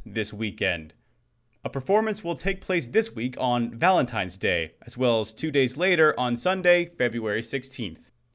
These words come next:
This year marks the third time the company's performed the opera adaptation, and will be their first time doing so with an Asian singer playing Juliet. The Academy Awards,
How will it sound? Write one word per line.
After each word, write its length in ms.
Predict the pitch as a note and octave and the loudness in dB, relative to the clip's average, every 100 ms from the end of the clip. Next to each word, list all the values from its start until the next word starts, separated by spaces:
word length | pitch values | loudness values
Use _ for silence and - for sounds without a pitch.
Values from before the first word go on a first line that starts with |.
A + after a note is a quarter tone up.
| - _ C3 | -20 _ -2
This 240 | F3+ - | -2 0
year 300 | C#3+ D#3+ G3+ | -2 0 0
marks 320 | F3 A2+ G2 | 0 -2 -2
the 140 | - - | -8 -6
third 280 | - F3 D3+ | 0 0 0
time 320 | B2 C#3 F3 | 0 2 0
the 80 | D3 | -4
company's 460 | - B2+ B2 C#3 B2+ | -4 -4 -2 -6 -4
performed 580 | D3+ - F3 B2 A2 | -8 -2 0 0 0
the 120 | G#2+ - | -6 -2
opera 360 | G2 F#2+ G2+ - | -2 -2 -4 -6
adaptation, 800 | F2+ F2+ - C#3 C#3 - E2+ D#2+ _ G#2+ | -6 -8 0 0 0 -4 -8 -10 _ -10
and 160 | G#2 | -6
will 180 | A#2 B2 | -2 0
be 160 | A#2+ A2+ | 0 0
their 160 | A2 | 0
first 320 | G#2 A#2+ A2 | 0 -4 -4
time 400 | - G2 F#2+ A#2+ | -6 -4 -4 -4
doing 240 | B2+ B2 D3 | -2 -2 -4
so 260 | - A2 | -2 -2
with 280 | A#2 A#2+ A2+ | 0 -2 -2
an 120 | A#2 A#2+ | -6 -4
Asian 320 | D#3 D3 C3 | -4 -2 -4
singer 380 | B2+ F#3+ B2+ A2+ | -4 -2 -2 -2
playing 420 | - - F#2+ F#2 | -6 -6 -4 -4
Juliet. 680 | E2 G2+ G2+ A#2 F2 - - _ _ _ _ _ _ _ _ _ _ _ _ _ _ - | -8 -6 -2 0 -2 -4 -12 _ _ _ _ _ _ _ _ _ _ _ _ _ _ -2
The 120 | C#3 | -2
Academy 520 | B2 - G#3 G#3 G#3 | 2 6 6 6 2
Awards, 640 | F#3 E3+ G3+ G#2 A2 C#3 | 0 4 4 4 2 -4